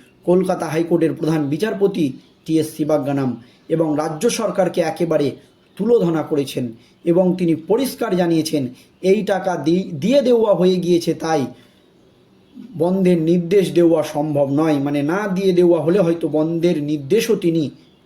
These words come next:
দিতেন, কিন্তু একাধিক পুজো কমিটি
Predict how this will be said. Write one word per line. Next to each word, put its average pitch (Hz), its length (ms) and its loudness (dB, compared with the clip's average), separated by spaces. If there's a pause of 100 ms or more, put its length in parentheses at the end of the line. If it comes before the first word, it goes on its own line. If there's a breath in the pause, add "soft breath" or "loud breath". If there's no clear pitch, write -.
(300)
দিতেন, 143 340 -2 (580 soft breath)
কিন্তু 185 300 2
একাধিক 180 680 -2
পুজো 180 220 2
কমিটি 156 540 -2